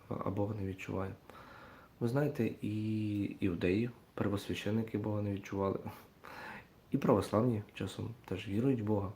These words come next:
можуть навіть мати священний сан, а Бога не відчувати. Отже, м, так, таке буває. Але, значить, треба просити,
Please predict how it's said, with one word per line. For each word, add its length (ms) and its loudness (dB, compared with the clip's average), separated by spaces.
можуть 320 0
навіть 220 2
мати 240 0
священний 400 -4
сан, 300 0
а 60 -2
Бога 220 0
не 100 -2
відчувати. 460 -4
Отже, 420 2
м, 720 -4
так, 320 -4
таке 220 10
буває. 400 6
Але, 1080 2
значить, 280 -2
треба 200 4
просити, 460 -6